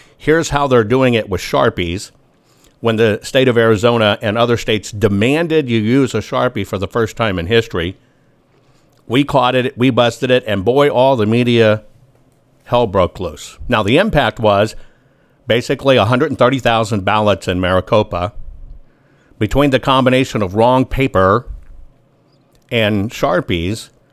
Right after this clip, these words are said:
those hundred and thirty thousand ballots had two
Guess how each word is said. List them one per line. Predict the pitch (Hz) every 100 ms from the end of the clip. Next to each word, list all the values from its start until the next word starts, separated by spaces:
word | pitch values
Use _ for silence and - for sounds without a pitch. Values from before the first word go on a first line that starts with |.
| _
those | 117 147 143
hundred | 156 170 143
and | 131 127 - - _ -
thirty | 135 139
thousand | 135 113 117 117
ballots | 101 90 101 -
had | - - 135 123 92 98 147 _ _ _ _ _ _ _ _ _ _ -
two | - 151 156 160 165